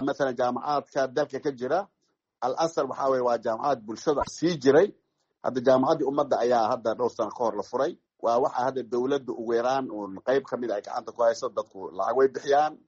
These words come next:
ha ka yaraataba inta kale, laakiin haddana waa wax gacanta lagu hayo. Yani waxaad marka meesha ka muuqataa ku haynta dowladda, ku haynta ay gacanta ku hayso waxbarashada ma weyna, aad buu u yar yahay ilaa hadda.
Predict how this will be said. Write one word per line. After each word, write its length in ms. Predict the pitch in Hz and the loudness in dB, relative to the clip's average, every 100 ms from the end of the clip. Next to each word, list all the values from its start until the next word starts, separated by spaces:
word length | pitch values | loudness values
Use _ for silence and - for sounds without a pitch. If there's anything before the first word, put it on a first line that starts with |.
| _ _ | _ _
ha 80 | 101 | -8
ka 120 | - | 0
yaraataba 440 | 139 120 117 127 117 | 2 2 2 0 -4
inta 180 | 135 123 | -4 -2
kale, 180 | 117 | 0
laakiin 300 | 113 110 147 | 2 0 0
haddana 320 | 139 131 151 151 | -2 0 2 4
waa 120 | 143 | 2
wax 120 | 151 - | 2 -4
gacanta 300 | 139 143 127 | -12 -4 -2
lagu 180 | 131 127 | -2 -2
hayo. 320 | 117 151 196 _ _ _ _ - | -2 -2 -4 _ _ _ _ -4
Yani 160 | 123 | -2
waxaad 240 | 131 165 156 | -2 -4 -4
marka 220 | 170 160 | -4 -2
meesha 320 | 160 160 147 | -2 0 -2
ka 120 | 147 | -2
muuqataa 560 | 143 131 123 - 143 151 _ _ _ _ | -4 -4 -4 -2 -2 -2 _ _ _ _
ku 120 | 143 | -2
haynta 640 | 143 165 196 - 143 113 - | 0 0 0 0 -2 -2 -4
dowladda, 840 | 113 127 135 160 135 120 107 - _ _ _ _ _ | -4 0 2 0 0 0 0 -2 _ _ _ _ _
ku 80 | - 117 | -4 -2
haynta 340 | 139 165 143 | -2 -2 0
ay 120 | 117 117 | 0 -2
gacanta 420 | - - - 139 | -4 -6 -2 -2
ku 120 | 175 | 0
hayso 340 | 147 131 120 123 | 0 0 0 -2
waxbarashada 800 | 110 113 120 117 165 143 165 - _ _ _ _ | -2 -2 0 2 2 2 2 -2 _ _ _ _
ma 160 | 135 160 | 2 6
weyna, 420 | 170 147 135 120 - 175 | 8 8 4 0 -4 -2
aad 180 | 165 123 | -2 -2
buu 100 | 123 | -6
u 40 | 147 | -2
yar 180 | 131 | 0
yahay 220 | 113 107 117 | -2 -4 -6
ilaa 220 | 127 139 | 0 -2
hadda. 420 | 131 120 98 170 | 0 -6 -4 -4